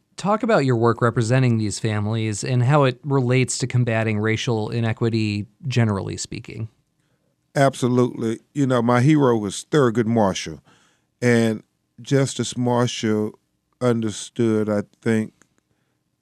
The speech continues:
Speaker 2: like many people of moral character, that we cannot let the enemies of equality continue to disenfranchise, marginalize, and dehumanize, uh,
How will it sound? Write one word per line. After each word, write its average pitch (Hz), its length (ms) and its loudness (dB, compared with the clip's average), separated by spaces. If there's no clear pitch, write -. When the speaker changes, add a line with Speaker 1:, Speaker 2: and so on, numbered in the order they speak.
Speaker 2:
like 107 240 -2
many 120 340 -2
people 104 640 -4
of 95 140 -6
moral 104 760 -2
character, 92 720 -2
that 113 240 -2
we 123 160 0
cannot 110 480 -2
let 107 220 -2
the 101 160 -4
enemies 113 480 -2
of 104 160 -4
equality 95 880 -2
continue 113 540 -2
to 101 160 -4
disenfranchise, 107 1300 -2
marginalize, 104 1040 -2
and 101 180 -2
dehumanize, 98 1120 0
uh, 101 320 -2